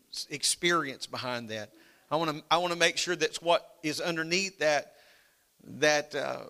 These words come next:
that robe or that dress. I wanna make sure that what's behind that is real and significant and substantial. And so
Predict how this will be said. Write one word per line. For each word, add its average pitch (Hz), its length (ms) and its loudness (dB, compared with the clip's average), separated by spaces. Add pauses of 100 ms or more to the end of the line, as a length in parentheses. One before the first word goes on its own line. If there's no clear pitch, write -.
(180)
that 151 260 4
robe 151 460 2
or 135 80 -2
that 151 400 4
dress. 147 440 4
I 156 60 6
wanna 175 240 2
make 170 240 2
sure 190 280 4
that 151 180 2
what's 160 220 2
behind 160 500 0
that 139 260 -6
is 127 220 -6
real 135 500 -4 (220)
and 123 120 -6
significant 135 680 -2
and 120 80 -12
substantial. 143 720 0
And 131 100 -8
so 139 320 2